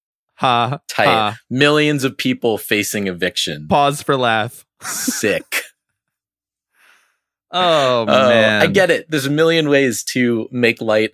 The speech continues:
Speaker 2: of the Blue Jays situation, I guess.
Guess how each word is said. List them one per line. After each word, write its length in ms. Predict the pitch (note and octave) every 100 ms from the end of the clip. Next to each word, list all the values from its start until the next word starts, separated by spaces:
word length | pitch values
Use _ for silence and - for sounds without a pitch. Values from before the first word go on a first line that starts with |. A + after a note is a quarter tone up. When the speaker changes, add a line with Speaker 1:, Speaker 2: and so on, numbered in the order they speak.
| -
Speaker 2:
of 320 | G2+ G2 G2
the 420 | G2 F#2+ F#2+ F#2+ -
Blue 240 | G#2+ G#2+
Jays 460 | G2+ G2+ F#2+ E2+ -
situation, 840 | - - - F#2+ F#2 - F2 D2+ G#2 _ _ _ _ -
I 80 |
guess. 540 | G2+ G#2+ D2+ - -